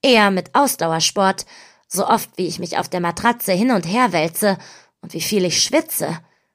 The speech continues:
Nachdem ich die letzten zehn Jahre aber in einer Einzimmerwohnung gelebt habe und mein Schlafzimmer deshalb extrem feiere,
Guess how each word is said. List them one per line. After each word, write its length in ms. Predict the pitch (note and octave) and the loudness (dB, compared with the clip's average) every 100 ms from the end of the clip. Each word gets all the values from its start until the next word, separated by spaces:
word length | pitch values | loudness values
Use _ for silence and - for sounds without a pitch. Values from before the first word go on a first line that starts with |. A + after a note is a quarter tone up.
| _ _ _ | _ _ _
Nachdem 340 | A#3 G3+ C4 B3 | -4 2 2 2
ich 120 | A#3+ | 0
die 80 | G3 | 0
letzten 400 | B3 B3+ - G#3 | 0 -2 -8 -2
zehn 200 | G#3 F#3+ | -2 2
Jahre 340 | G#3+ B3 G#3+ | 4 4 4
aber 180 | E3+ F3 | 2 0
in 100 | E3+ | -2
einer 240 | F#3 F3 | -2 -2
Einzimmerwohnung 760 | F3 F3 - D#4 G#3 F3 F3 E3+ | -2 -2 0 4 4 4 -2 -2
gelebt 340 | F#3 G3+ G3+ | 0 -2 0
habe 320 | G#3 G3+ A3 G#3+ - - _ - | 0 2 2 -2 -12 -20 _ -2
und 320 | G#3+ F3 - | 0 0 -2
mein 180 | F#3 E3 | -6 -4
Schlafzimmer 640 | - A#3+ A#3 - G3+ F#3+ | 4 4 4 -2 0 0
deshalb 340 | F#3 F3+ F3 | 0 0 -2
extrem 480 | - D#3+ - A3+ F#3+ | -2 -4 -4 0 0
feiere, 580 | - C#4 C4+ F#3 A3 A#3+ | 0 2 4 4 4 0